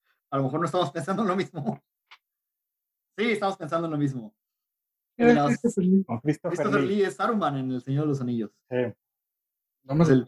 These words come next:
Speaker 3: de los Anillos.
Speaker 1: Este.
Speaker 2: Ajá.
Speaker 3: Mm.
Speaker 1: Ajá.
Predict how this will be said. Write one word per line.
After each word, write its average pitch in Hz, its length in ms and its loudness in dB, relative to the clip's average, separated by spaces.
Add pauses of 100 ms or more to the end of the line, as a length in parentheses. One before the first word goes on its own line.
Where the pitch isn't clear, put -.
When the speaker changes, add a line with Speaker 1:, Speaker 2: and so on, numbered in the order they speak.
(100)
Speaker 3:
de 135 140 6
los 127 140 4
Anillos. 98 400 -4 (1600)
Speaker 1:
Este. 139 720 0 (680)
Speaker 2:
Ajá. 139 380 0 (540)
Speaker 3:
Mm. 98 120 -18 (1160)
Speaker 1:
Ajá. 151 420 0